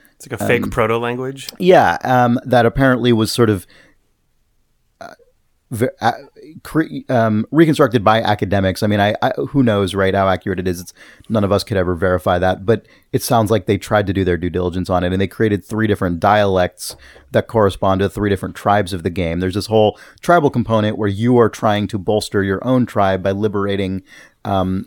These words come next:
Speaker 2: members of, of it, and then you're building up your village, and, like, that, that stuff is actually pretty cool, and you're, um, I don't know, that, that, that thing, that, that part I like. But the, the language thing is really fascinating because when you, so when you start the game, it asks you three,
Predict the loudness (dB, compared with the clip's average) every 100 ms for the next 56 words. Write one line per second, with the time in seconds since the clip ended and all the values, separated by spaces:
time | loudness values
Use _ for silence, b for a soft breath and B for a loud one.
0 | -8 -4 0 2 2 2 -2 -6 -2 0
1 | -2 -10 -16 _ _ -4 -2 0 -2 -2
2 | -2 -2 0 0 0 0 0 2 0 0
3 | 0 -2 0 0 2 0 0 -4 -2 -4
4 | 0 -2 0 -2 0 0 2 -2 -2 -8
5 | -6 -8 -4 -2 0 2 0 -2 b b
6 | b b -8 -2 -2 -2 -4 -8 -20 _
7 | -14 -14 -20 _ -2 0 2 2 0 -2
8 | -8 -4 -4 -2 -4 -4 -6 -2 -4 0
9 | -2 0 0 0 -2 2 2 0 b b
10 | -4 0 2 0 0 0 0 2 0 2
11 | -2 -2 -2 0 -2 -2 -2 0 0 0
12 | -6 -2 0 0 -2 0 0 0 -2 -2
13 | 0 0 -4 -6 b b b -4 -2 0
14 | 0 -2 -6 -6 -6 -8 -4 0 2 2
15 | 0